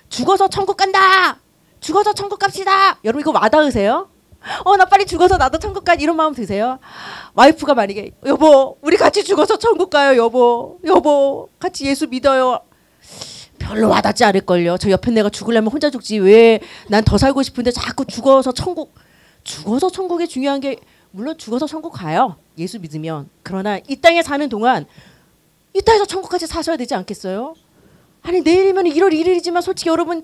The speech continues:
올해 해결하지 못한 미결 사항들이 여기까지 지금 차 있는데 당장 죽어서 천국 가자라는 게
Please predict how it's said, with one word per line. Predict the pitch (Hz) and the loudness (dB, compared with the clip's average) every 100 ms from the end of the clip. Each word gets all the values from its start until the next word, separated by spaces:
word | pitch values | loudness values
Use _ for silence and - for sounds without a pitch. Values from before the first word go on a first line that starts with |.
| - - - | -14 -20 0
올해 | 302 381 | 4 4
해결하지 | 403 415 381 349 | 4 4 4 2
못한 | 339 339 349 311 - - _ | -2 0 -2 -4 -12 -20 _
미결 | 302 415 | -2 0
사항들이 | 392 381 349 349 | 2 0 0 -2
여기까지 | 285 302 - 247 294 | -2 -2 2 2 0
지금 | 285 277 | -8 -6
차 | - 381 | -4 -2
있는데 | 359 330 302 320 - _ _ - | -2 -2 -2 -4 -6 _ _ 2
당장 | 320 339 370 | 4 4 0
죽어서 | - 302 349 | -4 -2 -2
천국 | 359 370 381 | -4 -10 -2
가자라는 | 381 349 320 | 2 4 2
게 | 302 | 0